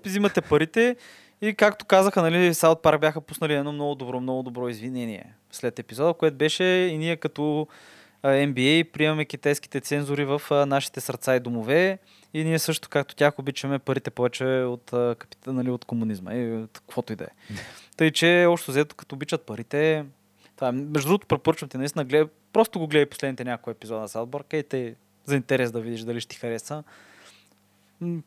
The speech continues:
Speaker 1: ще намериш много, много, ще видиш,
Speaker 2: Той
Speaker 1: че са
Speaker 2: вече
Speaker 1: много
Speaker 2: колко,
Speaker 1: релевантни.
Speaker 2: колко сезона има вече на Саут
Speaker 1: Триста
Speaker 2: Парк?
Speaker 1: епизода, двайсет и няколко сезона. Те направиха, триста епизода беше следващия епизод, който официално казаха, нали, "Fuck the Chinese government". Нали, в смисъл,
Speaker 2: <laughs>
Speaker 1: официално си го казаха.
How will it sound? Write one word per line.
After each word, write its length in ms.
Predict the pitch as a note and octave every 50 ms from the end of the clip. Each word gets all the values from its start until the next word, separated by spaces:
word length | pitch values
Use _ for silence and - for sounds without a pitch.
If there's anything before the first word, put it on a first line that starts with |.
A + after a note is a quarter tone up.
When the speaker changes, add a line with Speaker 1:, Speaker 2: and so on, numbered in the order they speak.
| _ -
Speaker 1:
ще 120 | - E3+
намериш 340 | D3+ D3 D#3+ F3 E3+ E3 -
много, 200 | E3+ E3 E3 E3
много, 260 | D#3+ E3 F3 F3+ F#3
ще 120 | E3+ - E3
видиш, 80 | E3 -
Speaker 2:
Той 40 | G#2+
Speaker 1:
че 40 | A2
са 60 | A2+
Speaker 2:
вече 40 | A2
Speaker 1:
много 120 | D#3 D#3 D#3
Speaker 2:
колко, 60 | D3 D3
Speaker 1:
релевантни. 400 | C#3+ C#3 G#2+ - - - - A2
Speaker 2:
колко 200 | G2+ F#2 - -
сезона 280 | G#2+ G2+ A#2 B2 B2
има 140 | B2+ A#2 G2+
вече 520 | F#2 F2+ E2+ - - - F2 F2 E2+ - -
на 140 | - F#2+ -
Саут 160 | - - -
Speaker 1:
Триста 120 | A3 - - C#4
Speaker 2:
Парк? 80 | C4 C4
Speaker 1:
епизода, 380 | - G#3+ - A3 G3 D3+ B2
двайсет 380 | A2+ A#2 C3 C3+ D#3+ D#3+ - -
и 20 |
няколко 260 | D#3 D#3+ D#3+ D3+ - -
сезона. 220 | - C#3 B2+ -
Те 100 | - D3
направиха, 340 | D3+ D3+ - - F3 E3 - - - - _
триста 240 | - G#3+ - - B3+
епизода 380 | A#3+ - F3+ D#3+ G3 G3 F#3+
беше 180 | E3+ F#3+ F3+ -
следващия 340 | E3+ F3 F3+ F3 - - D3+
епизод, 300 | - D3 D#3+ F3+ E3+ -
който 420 | - E3 E3 E3 - F3 F3 E3 - - - - - - _ _ -
официално 480 | D#3+ - D#3+ - - D#3+ D#3+ E3+ E3
казаха, 440 | D#3+ - D#3+ D#3+ D#3 D#3+ D3 C#3 D#3+ D#3 D#3+ D#3+ D#3+ D#3+ D#3 D#3 D#3 D#3 D#3 D#3 D#3 D#3 D3+ D3+
нали, 180 | D3+ D3+ C#3+ D3+ D3+ D3+ D3+ D3 D3 D3 D3 D3 D3 D3 C#3+ C3+
"Fuck 220 | - - - D#3 C#3
the 100 | C#3 C#3+
Chinese 360 | C3+ - C#3+ C3+ C3+ C3+ C3
government". 580 | B2 B2 C3 B2 A#2 A#2 A2 G#2 F#2+ - C#3 A#2
Нали, 100 | G#2 G#2
в 20 |
смисъл, 280 | - F#3+ C#3+ - - -
Speaker 2:
<laughs> 20 |
Speaker 1:
официално 420 | C3 - D3 B2 C3 D3 D3+ D#3 D#3+
си 120 | - D#3
го 100 | C#3+ C#3
казаха. 440 | - - D3 C#3 C3+ A#2+ - A2+ G2